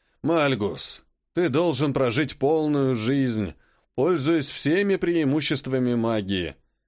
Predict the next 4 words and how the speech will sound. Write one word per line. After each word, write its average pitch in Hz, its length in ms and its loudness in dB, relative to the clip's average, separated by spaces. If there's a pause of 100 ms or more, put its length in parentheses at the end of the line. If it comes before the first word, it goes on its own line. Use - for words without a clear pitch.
(240)
Считай 143 600 2
это 143 180 0
моим 139 320 2
завещанием». 113 960 -2